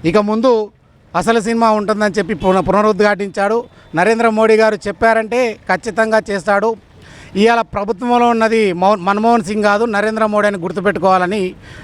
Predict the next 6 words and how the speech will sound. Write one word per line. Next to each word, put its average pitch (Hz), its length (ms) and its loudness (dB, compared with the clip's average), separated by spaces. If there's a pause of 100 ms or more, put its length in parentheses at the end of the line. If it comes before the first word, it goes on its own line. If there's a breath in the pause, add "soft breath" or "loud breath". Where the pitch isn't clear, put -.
(120)
ఈ 175 160 4
సందర్భంగా 208 720 0 (340 soft breath)
ఆ 175 120 2
రాక్షసానందం 220 800 -2
పొందుతున్న 202 420 -2
నాయకులకు 190 720 -2